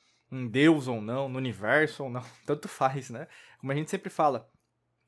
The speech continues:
nós somos seres, é, infinitos, né? E a gente tá vivendo agora uma experiência, no caso, terráquea, né? Como terráqueos, a gente tem uma experiência dessa pele, dessa carne, desses músculos, desses ossos, mas basicamente isso é apenas uma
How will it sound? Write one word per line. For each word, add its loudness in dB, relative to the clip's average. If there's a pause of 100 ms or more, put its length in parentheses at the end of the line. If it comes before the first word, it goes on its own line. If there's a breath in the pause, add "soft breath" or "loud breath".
nós 2
somos -2
seres, -2
é, -8
infinitos, -6
né? -8
E -4
a -6
gente -8
tá -2
vivendo -6
agora -2
uma -8
experiência, -6 (400 loud breath)
no -10
caso, -2
terráquea, 0
né? -10
Como -6
terráqueos, 0
a -4
gente -10
tem -10
uma -10
experiência -8
dessa -6
pele, 0
dessa -8
carne, 4 (300 loud breath)
desses -6
músculos, -2
desses -8
ossos, 0 (300 loud breath)
mas -4
basicamente -4 (100)
isso -10
é -6
apenas -6 (240 loud breath)
uma -2